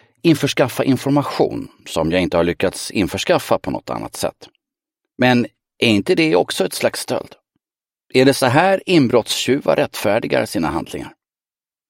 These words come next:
Genom att påstå att de helt enkelt kartlägger insidorna av andra människors hus och bara tar sånt som de inte lyckats komma över på något annat sätt.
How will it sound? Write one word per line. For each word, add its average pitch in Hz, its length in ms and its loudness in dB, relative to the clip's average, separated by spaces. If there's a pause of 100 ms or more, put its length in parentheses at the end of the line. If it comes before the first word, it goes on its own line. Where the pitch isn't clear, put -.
(280)
Genom 139 200 6
att 139 120 0
påstå 147 440 2
att 127 100 0
de 120 220 2 (440)
helt 208 220 4
enkelt 165 460 0
kartlägger - 760 2
insidorna 110 640 0
av 120 140 0
andra 110 340 2
människors 107 580 -2
hus - 380 -4
och 95 160 -2
bara 95 220 4
tar 87 220 2
sånt 80 320 -2
som 90 180 -2
de 95 160 0
inte 90 200 -2
lyckats 92 380 -4
komma 98 260 2
över 78 240 2
på - 140 -6
något 101 160 -2
annat - 200 0
sätt. - 260 -14